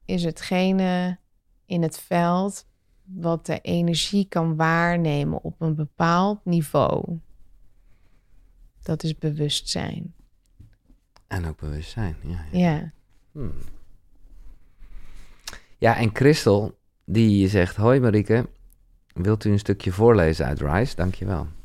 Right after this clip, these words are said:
Speaker 1: Oké.
Speaker 2: Crystal was hier. Vind ik ook wel geinig. Heb je zelf een specifiek, eh,
Speaker 1: Nee, kies maar gewoon, eh, iets.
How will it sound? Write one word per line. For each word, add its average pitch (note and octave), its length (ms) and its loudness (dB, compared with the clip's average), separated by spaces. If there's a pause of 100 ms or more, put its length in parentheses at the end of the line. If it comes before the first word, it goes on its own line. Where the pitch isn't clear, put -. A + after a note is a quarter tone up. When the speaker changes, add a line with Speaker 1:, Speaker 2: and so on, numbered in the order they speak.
(100)
Speaker 1:
Oké. G#3 280 0 (220)
Speaker 2:
Crystal F#2+ 320 -6
was C#2 160 -6
hier. B1+ 280 -8 (1400)
Vind C3 160 0
ik - 160 0
ook C3 200 0
wel G2 100 0
geinig. F#2 260 0
Heb A2 120 0
je A#2+ 100 0
zelf C3 240 4
een C#3 80 0
specifiek, C3 720 -2
eh, A2+ 560 0 (1160)
Speaker 1:
Nee, G3 360 4
kies A3 200 2
maar A#3+ 180 0
gewoon, F#3 380 2
eh, F3 340 -2
iets. - 360 -10